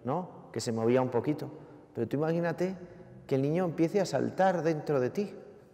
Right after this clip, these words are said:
Pues te pegas un susto grande, ¿no? A saltar. Eso hizo Juan en el vientre de Isabel.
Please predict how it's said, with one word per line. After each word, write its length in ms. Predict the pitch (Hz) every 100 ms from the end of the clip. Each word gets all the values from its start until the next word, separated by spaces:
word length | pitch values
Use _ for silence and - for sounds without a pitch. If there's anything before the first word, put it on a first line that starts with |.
| - - _ _ _ - - - -
Pues 180 | 110
te 120 | - 98
pegas 300 | 107 117 147
un 100 | 120
susto 960 | 127 - 180 165 117 107 - - -
grande, 340 | - 131 165 123
¿no? 140 | 180 - - -
A 60 | -
saltar. 1040 | 123 107 - 190 254 - - - - - - - - - - - - _ - - _ _ _ _ _ _ _ _ _ _ _ -
Eso 220 | 131 180
hizo 280 | 214 202 160
Juan 360 | 180 220 214
en 100 | 151
el 80 | 143
vientre 420 | 151 170 160 151
de 80 | 139
Isabel. 340 | 135 139 117